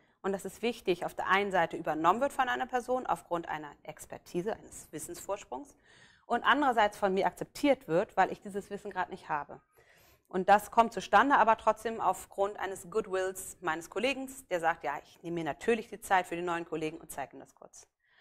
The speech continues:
Es könnte auch ein bisschen sich verlängern, indem man sagt, "Hey, es gibt ein Patenprogramm, du bist jetzt für den ersten Monat zuständig für den neuen Kollegen." Trotzdem ist es noch etwas auf Zeit, zeitlich begrenzt, aufgrund eines Vorsprungs an Wissens.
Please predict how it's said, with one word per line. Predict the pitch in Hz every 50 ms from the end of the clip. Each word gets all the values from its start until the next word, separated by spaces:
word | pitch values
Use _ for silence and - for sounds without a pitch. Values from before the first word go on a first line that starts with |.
| _ _ _ _ _ _ -
Es | - 240 - -
könnte | - 277 320 311 311 269 -
auch | 247 233
ein | 247 226 202
bisschen | 262 285 277 - 269 247 226
sich | 202 202 - -
verlängern, | - 180 196 214 247 269 262 262 254
indem | - 196 196 202 202
man | 196 190
sagt, | 185 190 190 - -
"Hey, | 233 233 240 226
es | - -
gibt | - 202 -
ein | - 180
Patenprogramm, | - 208 208 208 202 - - 196 - - 190 180 185 185 - - - - _ _ -
du | 185 175
bist | 190 190 -
jetzt | 180 - -
für | - 165
den | 170
ersten | - 185 190 190 - -
Monat | 185 180 185 180 170 175
zuständig | - 226 214 - - 196 190 185 180 -
für | 175 160
den | 165
neuen | 160 156 156 151
Kollegen." | - - 196 226 240 240 247 240 - _ _ _ _ _ _ _ -
Trotzdem | - 247 262 262 - 285 - -
ist | - - 240
es | -
noch | 233 220 -
etwas | - 196 - - 202 202 202 - -
auf | - 147 - -
Zeit, | - - 220 214 226 240 240 - - - _ _ _ _ _ _ _
zeitlich | - - 190 185 - 185 175 -
begrenzt, | - 175 - - 196 - 226 233 - - - _ _ _
aufgrund | - 175 175 - - - 190 185
eines | - 151 156 160 -
Vorsprungs | - 214 214 - - 208 190 -
an | 185 170 160
Wissens. | 196 233 - 294 311 320